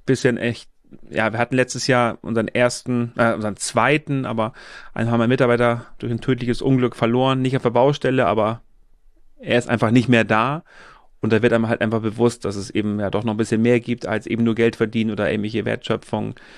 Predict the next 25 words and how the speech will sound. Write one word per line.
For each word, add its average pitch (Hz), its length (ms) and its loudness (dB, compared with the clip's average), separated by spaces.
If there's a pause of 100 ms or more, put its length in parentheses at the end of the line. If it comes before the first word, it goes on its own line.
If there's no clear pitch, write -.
(280)
ähm, 107 360 0
was - 260 -4
wir 110 80 0
da 110 260 0
an, 107 160 -4
an 107 300 -4
Diskussionen 120 640 -2
hatten 110 300 -2
und 110 100 -2
mit 117 140 -4
Familie 117 540 2
und 110 100 -8
das 113 80 -8
alles 113 240 -4
zu 120 100 -6
regeln, 117 340 0
weil 104 60 -2
das 104 160 -2
keiner 123 240 0
geplant 113 380 -2
hat, 113 100 -2
wenn 117 80 -2
du 113 60 -2
mit 110 140 -6 (280)
Mitte 123 320 -2